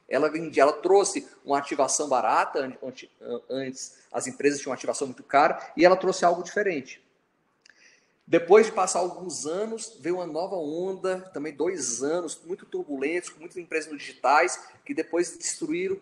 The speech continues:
muitas famílias. E logo após essa, apareceu uma empresa que também vendeu muito bem em segurança, trouxe o que o mercado era segurança, as pessoas não queriam mais entrar para perder dinheiro, elas queriam ganhar dinheiro, elas queriam algo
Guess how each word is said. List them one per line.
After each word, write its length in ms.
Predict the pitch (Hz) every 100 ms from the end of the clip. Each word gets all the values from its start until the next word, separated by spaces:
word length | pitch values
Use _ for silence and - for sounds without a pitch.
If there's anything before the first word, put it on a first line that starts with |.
| 165
muitas 340 | 165 190 -
famílias. 560 | 190 165 135 101 - - _ _ _ -
E 280 | 156 170 - -
logo 440 | 139 165 220 220
após 360 | 196 190 175 147
essa, 360 | 151 160 -
apareceu 520 | - - 143 143 -
uma 80 | 151
empresa 480 | 156 - 135 139 139
que 80 | 139
também 320 | 135 131 143
vendeu 360 | 139 143 143 151
muito 480 | 160 170 214 208
bem 280 | 180 - 151
em 60 | 190
segurança, 720 | - 143 123 117 135 - 160 - - -
trouxe 360 | 156 185 214 214
o 60 |
que 80 | -
o 60 | 175
mercado 400 | 156 170 170 170 _ _ _ _ _ _ _
era 160 | 160 147
segurança, 920 | - - 175 190 180 139 139 143 139 _ _ -
as 160 | 131
pessoas 400 | - 147 170 151
não 120 | 170 - 233 _ _ _ -
queriam 320 | 160 175 185
mais 200 | 156 151
entrar 220 | 143 143
para 80 | -
perder 240 | 139 135
dinheiro, 400 | 135 117 120 131 _ -
elas 160 | - 139
queriam 200 | - 170
ganhar 280 | 151 143 170
dinheiro, 260 | 151 139
elas 100 | 139
queriam 220 | - 147 151
algo 400 | 160 185 -